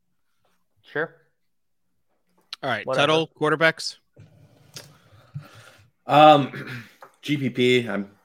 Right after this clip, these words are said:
Speaker 3: in that same game. I'm actually okay with Deshaun Watson. I think, uh, obviously looked terrible in first game in a, in a great matchup. Um, but I think this game has, has some shootout potential. We're talking about the Cincinnati side of it. I think the,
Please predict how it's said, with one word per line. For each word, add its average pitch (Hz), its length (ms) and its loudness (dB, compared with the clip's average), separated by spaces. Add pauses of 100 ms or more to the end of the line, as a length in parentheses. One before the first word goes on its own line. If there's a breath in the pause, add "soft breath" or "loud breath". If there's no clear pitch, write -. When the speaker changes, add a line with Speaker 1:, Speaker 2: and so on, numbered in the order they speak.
(840)
Speaker 3:
in 117 320 -2
that 104 160 0
same 101 200 -4
game. 95 380 -2
I'm 92 160 -6
actually 95 300 -6
okay 87 240 -8
with 90 160 -10
Deshaun 92 320 -8
Watson. 92 520 -8 (220)
I 82 60 -12
think, 92 320 -10 (260)
uh, 85 480 -6 (140)
obviously 92 360 -6
looked - 220 -14
terrible 87 380 -6
in 80 80 -14
first - 280 -10
game 87 220 -10
in 82 80 -14
a, 82 80 -12 (120)
in 85 80 -16
a 82 40 -12
great 80 260 -12
matchup. 85 500 -10 (720)
Um, 82 520 -6 (520)
but 101 160 0
I - 40 -10
think 226 120 -10
this - 160 -12
game 90 180 -6
has, 87 300 -6
has 87 260 -10
some 87 80 -14
shootout 87 400 -8
potential. 85 760 -8
We're 85 100 -12
talking 85 280 -8
about 80 220 -8
the - 60 -18
Cincinnati 82 500 -12
side 85 260 -8
of 85 120 -10
it. 85 120 -8
I 80 80 -8
think 90 260 -14
the, 82 260 -8